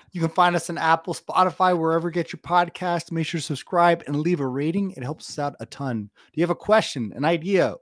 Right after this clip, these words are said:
or a topic that you want us to talk about in a future episode? Head over to power B I dot tips slash podcast. Leave your name and a great question.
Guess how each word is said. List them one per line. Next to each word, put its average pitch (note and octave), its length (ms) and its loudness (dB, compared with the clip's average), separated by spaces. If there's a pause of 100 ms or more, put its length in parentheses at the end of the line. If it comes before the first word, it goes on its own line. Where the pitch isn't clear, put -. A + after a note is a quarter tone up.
or B3 220 4
a G#3 60 0
topic A#3 480 -4
that C3+ 100 -6
you D#3+ 240 0
want G#3+ 240 4
us - 120 -4
to G3 60 -6
talk F#3 300 -4
about C3+ 220 0
in C3+ 100 0
a B2 60 -6
future D3+ 320 -8
episode? B2 580 -6 (300)
Head E3+ 160 6
over D#3 160 4
to D3+ 80 0
power F#3+ 260 2
B G3+ 160 2
I G3 280 6
dot F#3+ 340 2
tips G3+ 380 -8
slash D3+ 460 -6
podcast. E3+ 600 -2 (100)
Leave D3+ 240 -8
your C#3+ 100 -6
name D3 360 -2
and B2+ 80 -4
a A#2+ 60 -2
great G#2+ 200 -6
question. A2+ 560 -4